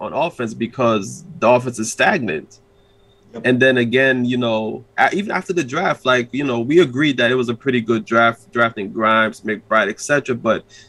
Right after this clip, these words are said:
Speaker 1: I'm pretty sure we also said that, you know, like, what the Knicks need, like, we still need somebody to create shots.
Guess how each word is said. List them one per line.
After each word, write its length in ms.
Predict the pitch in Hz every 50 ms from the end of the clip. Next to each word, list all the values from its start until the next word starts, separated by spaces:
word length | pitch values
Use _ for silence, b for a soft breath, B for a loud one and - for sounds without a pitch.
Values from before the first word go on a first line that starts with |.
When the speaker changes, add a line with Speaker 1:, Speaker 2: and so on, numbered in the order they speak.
| B B _ -
Speaker 1:
I'm 220 | - 139 180 165
pretty 240 | - - 233 233 208
sure 160 | 185 - 196
we 120 | 175 175 170
also 200 | 175 170 170 160
said 340 | 151 - 170 151 143 143 151
that, 300 | 139 135 131 117 - -
you 140 | - 135 139
know, 260 | 135 123 117 110 107
like, 300 | 110 113 110 110 110 110 - _
what 300 | - 117 127 139 135 123
the 80 | 135 131
Knicks 240 | 135 131 131 -
need, 240 | 135 131 135 135 123
like, 180 | 117 117 113 117
we 100 | 127 131
still 200 | - - 147 147
need 140 | 143 123 -
somebody 260 | 143 131 123 123 127
to 60 | 127
create 300 | 120 - 147 139 233 -
shots. 540 | - - - - - 208 - - - -